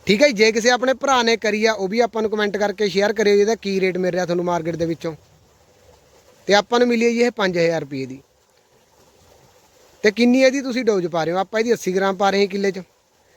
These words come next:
ਠੀਕ ਹੈ ਜੀ, ਬਾਕੀ ਆਪਣੇ ਭਰਾ ਕੁਮੈਂਟ ਕਰਕੇ ਜ਼ਰੂਰ ਆਪਣੇ ਨਾਲ ਸ਼ੇਅਰ ਕਰਿਓ ਕੀ ਡੋਜ਼ ਪਾ ਰਹੇ ਹੋ, ਕੀ ਰੇਟ ਆਪਾਂ ਨੂੰ ਇਹ ਮਾਰਕੀਟ ਦੇ ਵਿੱਚੋਂ ਮਿਲੀ ਆ।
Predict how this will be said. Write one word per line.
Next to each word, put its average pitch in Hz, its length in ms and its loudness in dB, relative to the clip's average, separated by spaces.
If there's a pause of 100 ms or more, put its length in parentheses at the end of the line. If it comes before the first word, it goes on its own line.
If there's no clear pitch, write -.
(240)
ਠੀਕ 233 180 2
ਹੈ 285 60 4
ਜੀ, 294 80 0
ਬਾਕੀ 247 300 0
ਆਪਣੇ 262 260 2
ਭਰਾ 262 260 2
ਕੁਮੈਂਟ 226 320 0
ਕਰਕੇ 226 300 0
ਜ਼ਰੂਰ 208 260 -2
ਆਪਣੇ 220 240 2
ਨਾਲ 214 140 2
ਸ਼ੇਅਰ 208 240 2
ਕਰਿਓ 214 220 0
ਕੀ 202 200 -6
ਡੋਜ਼ 196 220 2
ਪਾ 190 160 0
ਰਹੇ 202 100 0
ਹੋ, 208 80 -8
ਕੀ 196 180 -4
ਰੇਟ 190 180 2
ਆਪਾਂ 190 200 -2
ਨੂੰ 190 80 0
ਇਹ 196 60 -2
ਮਾਰਕੀਟ 175 300 0
ਦੇ 180 80 0
ਵਿੱਚੋਂ 185 220 -2
ਮਿਲੀ 156 260 -2
ਆ। 196 120 -4